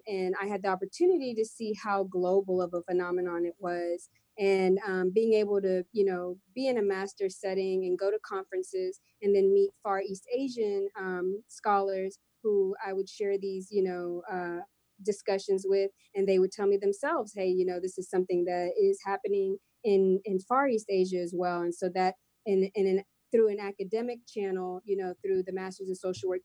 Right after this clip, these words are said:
program that I just completed in those classes, I tried to, to, to use those assignments to research, you know, the global, um, phenomenon of skin bleaching. And,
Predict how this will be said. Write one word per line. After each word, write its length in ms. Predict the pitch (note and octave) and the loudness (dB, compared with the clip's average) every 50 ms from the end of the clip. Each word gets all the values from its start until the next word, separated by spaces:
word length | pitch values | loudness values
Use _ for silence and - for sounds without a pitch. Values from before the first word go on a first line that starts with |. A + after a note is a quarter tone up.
| _ - | _ -6
program 400 | F#3+ F#3 F#3 F#3 F3+ F3+ F3 F3 | -6 -4 -2 -2 -2 -2 -2 -4
that 100 | F3+ F3+ F3+ - _ _ _ _ _ - | -4 -8 -8 -10 _ _ _ _ _ -4
I 100 | F#3+ F#3+ | -2 0
just 240 | F#3 F#3+ F#3 - - | 0 0 -2 -2 -2
completed 500 | - F#3 F#3 - - G#3+ G#3+ G#3+ G3 F#3+ | -4 -4 -4 0 -2 0 2 2 2 2
in 120 | F#3+ F#3+ | 4 2
those 180 | F#3 F3+ F3+ - | 2 2 -2 -6
classes, 580 | - - C4 C4 C4+ C#4 C#4 - G#3+ G#3 G3+ | -8 -4 -2 -2 -2 -2 -2 -4 -4 -4 -2
I 140 | G3+ F#3+ F#3 - | -4 -6 -6 -8
tried 340 | - - G3+ F#3+ F#3 F#3+ F#3+ | -6 -4 -2 -2 -2 0 -2
to, 120 | F#3 F3 - _ - - | -2 -4 -4 _ -6 -4
to, 280 | G3 F#3 F#3 F3 F3 F#3+ - _ - | -2 -2 -2 -2 -6 -8 -14 _ -4
to 220 | - G3 F#3 F3+ F3+ F3+ | -2 0 0 0 0 -2
use 520 | F#3+ G3+ G#3+ G#3 G#3 G#3 G3 G3 G3 - _ _ _ _ _ _ | -4 -2 0 0 2 2 2 0 -2 -4 _ _ _ _ _ _
those 280 | G3 G3+ F#3+ G3 G3 - _ _ _ _ - | 2 4 4 4 2 0 _ _ _ _ -6
assignments 840 | G3+ F#3+ - - A#3 G#3+ G#3 G#3+ G#3 G3+ F#3 F#3 F3+ - - - - - - | -6 -6 -4 0 2 4 4 6 6 6 6 4 2 0 -6 -14 -18 -6 0
to 360 | G#3+ F#3+ F#3 F3+ F3 F3 F3 F3 | 2 4 4 4 4 2 0 2
research, 640 | F#3 G3+ G3 F#3+ - - G3 F#3 F3+ F3 F3 - - | 2 2 2 0 -2 0 2 2 2 0 -2 -2 0
you 80 | F#3+ F3+ | 2 2
know, 340 | F3 F3 E3+ E3 E3 E3 - _ _ _ _ | 2 2 0 -2 -2 -6 -8 _ _ _ _
the 100 | F#3 F#3 | -2 -2
global, 840 | F3 - F#3 F3+ F3+ F#3 F#3 F3+ F3 F3+ F3+ F3 F3 F3 E3+ E3+ F3 - G#3+ | 0 2 2 4 6 6 4 4 4 2 2 2 2 2 0 -2 -2 -4 -4
um, 300 | F3+ F3 E3+ E3 E3 E3+ - | -4 -2 -2 -2 -4 -4 -2
phenomenon 580 | G3 F#3 F#3 F#3 F3 F3 F3 F3 F3 E3+ E3+ E3+ | 2 2 2 4 2 2 2 2 0 0 -2 -2
of 80 | E3+ | -2
skin 380 | - - - _ G3 F#3 F3+ F3 | -4 -10 -4 _ 0 2 2 2
bleaching. 640 | F3+ F3 E3+ F3 - - F3+ F3 E3+ E3+ E3+ E3 D#3+ | 2 0 0 0 0 -2 0 2 2 2 2 2 0
And, 140 | D#3+ E3 - | -4 -8 -10